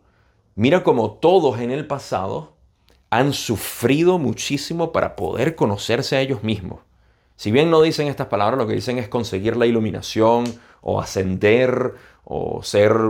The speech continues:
eh, magnánimo o cualquier otro tipo de visión exótica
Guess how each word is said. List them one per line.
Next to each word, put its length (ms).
eh, 260
magnánimo 720
o 160
cualquier 360
otro 220
tipo 420
de 720
visión 680
exótica 920